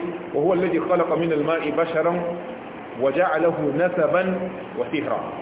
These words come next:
wa kana rabbuka qadira." Allah shine wanda ya halicci dan adam daga ruwa. "Wa ja'alahu nasaban wa sihra," kuma ya sanya shi yana da dangantaka, yana dangantaka ta ƴan uwa, ta fuskan uba, ta fuskan uwa, "wa sihra," sannan kuma akwai waɗanda ake auratayya tsakanin su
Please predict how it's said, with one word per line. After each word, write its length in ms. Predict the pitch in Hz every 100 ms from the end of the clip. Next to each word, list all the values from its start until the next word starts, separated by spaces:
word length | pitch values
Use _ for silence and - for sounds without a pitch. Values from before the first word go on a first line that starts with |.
| -
wa 80 | -
kana 180 | 175 170
rabbuka 400 | 156 160 143 135 123
qadira." 240 | 127 123 - - - - - -
Allah 280 | 202 180 151
shine 180 | 190 180
wanda 260 | 196 180
ya 80 | 196
halicci 640 | 165 156 151 - 196 196 -
dan 140 | 175 190 190
adam 240 | 185 -
daga 200 | 175 -
ruwa. 180 | 135 143 143 - - - - - - -
"Wa 100 | 147
ja'alahu 520 | 151 226 196 208 196
nasaban 420 | 185 240 233 208 170
wa 80 | -
sihra," 220 | 151 135 104 -
kuma 140 | 208
ya 80 | 220
sanya 320 | 233 202 202 202
shi 60 |
yana 140 | 214 190
da 80 | 156
dangantaka, 500 | 147 139 117 175 - - - -
yana 180 | 185 165
dangantaka 560 | 156 147 143 185 190 165
ta 60 | 160
ƴan 160 | 190 196
uwa, 160 | 190 190 190 - - -
ta 80 | 175
fuskan 340 | 175 185 185 139
uba, 260 | 143 170 175
ta 60 |
fuskan 340 | 185 190 170 156
uwa, 180 | 180 185 190 - - - -
"wa 260 | 117 147 160
sihra," 540 | 220 175 180 185 185 180
sannan 220 | 156 175
kuma 180 | 185 180
akwai 240 | 151 190
waɗanda 360 | 202 196 196 175
ake 240 | 151 - 170
auratayya 440 | 151 147 143 185 160
tsakanin 420 | - 156 180 185
su 80 | 180